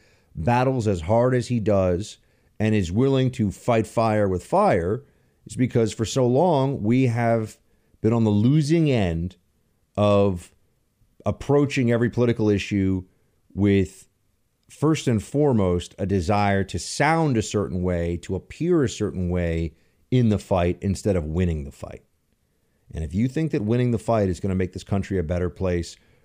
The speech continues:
for not just the three hundred twenty million Americans now, but the generations to come, you have to be willing to fight hard. Doesn't mean that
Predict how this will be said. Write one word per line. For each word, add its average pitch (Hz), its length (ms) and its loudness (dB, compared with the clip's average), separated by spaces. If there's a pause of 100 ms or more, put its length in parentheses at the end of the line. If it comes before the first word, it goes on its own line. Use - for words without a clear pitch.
(120)
for 82 520 -2 (200)
not 110 260 -2
just - 260 -4
the 87 160 -4
three 104 300 -4
hundred 92 260 -2
twenty 98 220 -2
million 92 240 0
Americans 90 520 -4
now, 92 260 -4
but 90 140 -8
the 85 60 -6
generations 90 560 -4
to 90 100 -10
come, 107 420 -4 (500)
you 92 140 -2
have 113 480 -4
to 117 140 -4
be 107 180 -2
willing 90 580 -2 (440)
to 87 200 -6
fight 87 480 -2 (220)
hard. - 640 -8 (1300)
Doesn't 143 300 0
mean 143 320 2
that 127 320 0